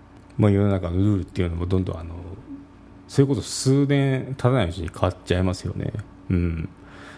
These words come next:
そう。なんで、あの、ついてくのも大変です、だと思うんですけど、新しい、その、なんだろう、ビジネスのツールっていうのもありますよね。今、あの、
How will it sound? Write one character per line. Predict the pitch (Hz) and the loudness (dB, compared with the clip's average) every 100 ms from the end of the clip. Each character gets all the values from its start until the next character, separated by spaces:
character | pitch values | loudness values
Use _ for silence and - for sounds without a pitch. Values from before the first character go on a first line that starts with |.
| - | -18
そ | - 92 85 87 - 113 - - - - - - | 0 2 2 0 -4 -8 -14 -20 -20 -20 -8 2
う。 | |
な | 104 | 4
ん | 90 | 4
で、 | 90 - - 107 117 - | 0 -2 -2 -4 -4 -2
あ | 95 | -2
の、 | 87 92 | -2 -4
つ | - | -2
い | 104 | 0
て | 87 | 0
く | 90 | -4
の | |
も | 82 | -2
大 | 85 | -2
変 | 87 85 | -2 -2
で | 85 | -4
す、 | - - - - | -6 -16 -20 -4
だ | - | -2
と | 82 | 0
思 | 85 | -4
う | |
ん | 80 | -6
で | |
す | - | -8
け | - | -10
ど、 | 80 | -2
新 | - 92 | 2 2
し | - 98 | 2 0
い、 | 85 87 - - | 0 -4 -6 -10
そ | - | -8
の、 | 90 | -8
な | 80 | -8
ん | |
だ | 80 | -10
ろ | |
う、 | - - - - - - - - - - | -16 -20 -20 -20 -20 -20 -20 -20 -20 -10
ビ | 95 | 0
ジ | 98 | 2
ネ | 87 | 2
ス | - | 0
の | 87 87 - | -2 -2 -4
ツ | - 104 | 2 4
ー | |
ル | 95 | 2
っ | |
て | 95 - | 0 0
い | |
う | 85 | 0
の | 82 | -2
も | 82 - - | -8 -8 -6
あ | 82 | -2
り | 87 | 0
ま | 95 | 0
す | |
よ | - | -4
ね。 | 85 85 113 110 | -10 -8 -6 0
今、 | 107 92 82 | 2 2 -2
あ | 87 | -6
の、 | 87 92 | -6 -8